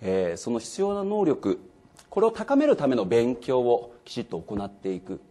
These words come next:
ということが重要になっていきます。えー、本日のタイトルになっております、記述で要求される七要素。これを今改めて確認しようというのが、あー、この講座の一つの目的になっています。えー、そしてもう一つ、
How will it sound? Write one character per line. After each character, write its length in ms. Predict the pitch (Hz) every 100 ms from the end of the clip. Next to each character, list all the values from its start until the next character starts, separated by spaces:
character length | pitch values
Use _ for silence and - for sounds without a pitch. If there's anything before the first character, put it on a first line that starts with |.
| _ _ _
と 60 | 170
い 40 |
う 40 | 160
こ 80 | 156
と 80 | 131
が 100 | -
重 200 | 95 95
要 120 | 90
に 160 | 90 -
な 120 | 90
っ 20 |
て 180 | - 95
い 60 | 78
き 100 | 80
ま 120 | 80
す。 160 | - - - - -
え 140 | 104
ー、 20 |
本 100 | 135
日 180 | 135 -
の 140 | 98
タ 120 | 98 117
イ 40 |
ト 80 | 117
ル 60 |
に 60 | 113
な 80 | 113
っ 20 |
て 80 | 104
お 40 |
り 60 | 95
ま 100 | 92
す、 140 | -
記 180 | - 131
述 260 | 156 190 180
で 100 | 160
要 160 | 156
求 180 | 156 156
さ 140 | 147
れ 80 | 135
る 100 | 131
七 280 | 113 117 135
要 120 | 135
素。 300 | - 104 - - _ - - - _ _
こ 140 | -
れ 60 | 165
を 80 | 175
今 220 | 196 123
改 220 | 185 240
め 60 | 220
て 80 | 127
確 240 | 131 160
認 160 | 170 165
し 140 | -
よ 140 | 180 185
う 40 |
と 80 | 135
い 60 |
う 20 | 110
の 100 | 101
が、 280 | 95 - -
あ 140 | 92
ー、 20 | 90
こ 120 | 98
の 380 | 98 95 92 90
講 120 | 92
座 100 | 95
の 80 | 95
一 180 | - 160
つ 160 | -
の 140 | 95 -
目 200 | 95 -
的 200 | 95 -
に 200 | 95 - 101
な 100 | 92
っ 40 |
て 180 | - 95
い 40 |
ま 120 | 76
す。 120 | - - - _
え 80 | -
ー、 20 |
そ 140 | 117 185
し 40 |
て 60 | 208
も 120 | 185
う 20 |
一 160 | - 196
つ、 180 | -